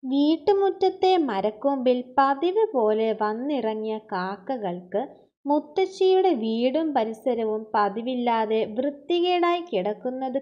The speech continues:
കണ്ടപ്പോൾ എന്തോ സംശയം തോന്നി. ഒരു കാക്ക പറഞ്ഞു,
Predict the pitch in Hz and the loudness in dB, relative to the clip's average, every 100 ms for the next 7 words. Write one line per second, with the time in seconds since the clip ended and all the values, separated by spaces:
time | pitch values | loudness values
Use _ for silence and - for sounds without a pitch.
0 | 254 190 190 202 - 208 208 - _ _ | -4 -6 -4 -4 -2 -2 -2 -10 _ _
1 | - 269 311 311 359 349 220 170 185 185 | -4 -2 0 0 0 0 -4 -6 -6 -6
2 | 254 254 254 220 196 180 175 175 _ _ | 0 0 0 -2 -2 -2 -6 -10 _ _
3 | _ _ _ _ _ _ _ _ _ _ | _ _ _ _ _ _ _ _ _ _
4 | _ _ _ - 349 381 233 190 208 - | _ _ _ 2 2 4 0 0 -6 -10
5 | _ - 277 285 214 180 180 | _ -6 -4 -2 -2 -2 -2